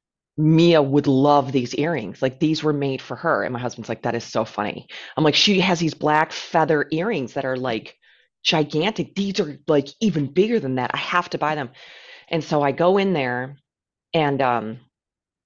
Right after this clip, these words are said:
I'm like, "I, you know, I want these earrings." And she's like, "You know, we have a whole other showroom. It's behind the building and up the stairs." So I was like, "Let's go look at all of that to see what other black feathery earrings they might have." Anyways, went up there.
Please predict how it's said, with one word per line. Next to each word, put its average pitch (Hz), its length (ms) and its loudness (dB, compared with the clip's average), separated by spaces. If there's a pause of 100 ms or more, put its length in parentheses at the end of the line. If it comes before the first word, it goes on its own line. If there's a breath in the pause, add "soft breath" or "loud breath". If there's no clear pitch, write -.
(140)
I'm 160 60 4
like, 127 180 2
"I, 127 240 2
you 147 80 -2
know, 120 320 -4 (200)
I 135 40 0
want 147 320 2
these 180 240 0
earrings." 139 560 -2
And 143 220 -6
she's - 260 -8
like, 135 220 -2
"You 151 60 -2
know, 143 80 -2
we 139 100 -2
have 151 220 -6
a 135 60 -6
whole 143 420 -2
other 131 200 0
showroom. 131 680 -2 (300 loud breath)
It's - 420 0
behind 143 540 0
the 131 40 0
building 131 360 2
and 117 100 -2
up 123 120 -6
the 123 80 -10
stairs." 120 380 -2
So - 80 -4
I - 20 0
was 120 100 -8
like, 120 100 -2
"Let's 135 280 2
go 147 100 2
look 131 180 0
at 127 60 -2
all 107 140 2
of 107 80 -8
that 139 240 -2
to - 80 -18
see - 180 -8
what 143 120 0
other 208 180 2
black 120 340 -2
feathery 113 380 -4
earrings 107 280 -8
they 117 80 -2
might 110 140 -6
have." 104 140 -6
Anyways, 110 420 -4
went 139 220 -2
up - 100 -10
there. 120 220 -2